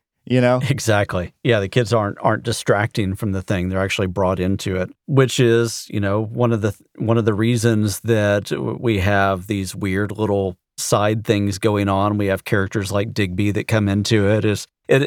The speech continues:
Speaker 2: it all makes it something that is very, very approachable by somebody, regardless of their age, as long as they're willing to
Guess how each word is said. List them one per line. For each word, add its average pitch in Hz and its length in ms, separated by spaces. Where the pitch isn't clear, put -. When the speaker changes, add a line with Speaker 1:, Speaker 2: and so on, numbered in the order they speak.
Speaker 2:
it 135 140
all 139 200
makes 131 360
it 127 100
something 117 520
that 101 180
is 101 340
very, 123 400
very 117 320
approachable 104 720
by 92 300
somebody, 95 800
regardless 107 680
of 90 120
their 98 180
age, 104 460
as 104 160
long 107 220
as 104 140
they're 104 160
willing 104 400
to 101 260